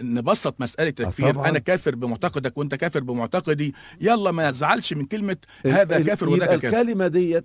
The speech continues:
Speaker 2: بس، يبقى انا بس انا عاوز اوصل للسادة
Speaker 1: بقينا
Speaker 2: المستمعين.
Speaker 1: كلنا كفار يا مولانا.
Speaker 2: آه، وليه لا؟
Speaker 1: طب استنى،
Speaker 2: ما،
Speaker 1: هديك وجهة
Speaker 2: ده،
Speaker 1: نظر
Speaker 2: م-،
Speaker 1: تانية
Speaker 2: است-،
Speaker 1: أجمل.
Speaker 2: لا، لا،
Speaker 1: اسمعها.
Speaker 2: أم-، أما أكمل بس في سورة ال-، ال-، البقرة بعد آية الكرسي.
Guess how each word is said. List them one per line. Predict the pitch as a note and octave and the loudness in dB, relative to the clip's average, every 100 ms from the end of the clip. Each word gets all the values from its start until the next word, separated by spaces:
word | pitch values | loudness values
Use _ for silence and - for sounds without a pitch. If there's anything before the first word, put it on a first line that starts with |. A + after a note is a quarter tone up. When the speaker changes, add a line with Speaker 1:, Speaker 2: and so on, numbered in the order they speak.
| - | -4
Speaker 2:
بس، | B2+ C#3+ - A#2+ | -4 -4 -4 -4
يبقى | B2+ - | -4 -2
انا | B2+ | -2
بس | C#3 - | -2 -4
انا | C3 | -2
عاوز | D3 C3+ | -2 -2
اوصل | D3+ C3 | -4 -4
للسادة | A2 - C3+ | -6 -4 0
Speaker 1:
بقينا | B2 - | 2 2
Speaker 2:
المستمعين. | - A#2+ F4 | 2 2 2
Speaker 1:
كلنا | - | 0
كفار | - A#3+ | 0 0
يا | C#4 | 2
مولانا. | F#3 D#3 G3 A3+ - | 2 2 0 -2 -2
Speaker 2:
آه، | C3+ E3+ | -2 0
وليه | D3 D#3+ D#3+ E3 | 0 0 0 0
لا؟ | F3+ G3+ - - | -2 -4 -8 -2
Speaker 1:
طب | F#3+ A3 | 0 2
استنى، | D3 D4 F#4 | 4 4 4
Speaker 2:
ما، | C4+ | 4
Speaker 1:
هديك | G3 D#4+ | 4 2
وجهة | D#4 C#4 | 2 2
Speaker 2:
ده، | C4+ | 4
Speaker 1:
نظر | D4+ C#4 A#3+ | 6 4 2
Speaker 2:
م-، | |
Speaker 1:
تانية | C#4 E4 C4 | 2 2 2
Speaker 2:
است-، | |
Speaker 1:
أجمل. | - C#4 C4 F3 | 2 4 4 4
Speaker 2:
لا، | G3+ A3 | 2 0
لا، | G#3 | 0
Speaker 1:
اسمعها. | G3 G3 C#4+ B3+ G#3+ | 2 2 4 4 2
Speaker 2:
أم-، | D#3+ | 0
أما | |
أكمل | D#3 G3+ G3+ E3 | 0 -2 -2 -2
بس | E3 - | -4 -6
في | C#3+ | -8
سورة | - G3 F3+ D3 | -4 -2 -2 -2
ال-، | A2+ G#2+ | -4 0
ال-، | G#2 G2 G2 F2 | 0 0 -2 -4
البقرة | G2 F#2 C#3+ - B2 A#2+ - _ _ | -4 -2 -2 -2 -4 -4 -10 _ _
بعد | A2+ D#3 C#3+ | -4 -2 0
آية | - F#3 D#3+ | 0 0 0
الكرسي. | B2+ F#2+ G#2+ - B2+ | -2 -8 -6 -2 -2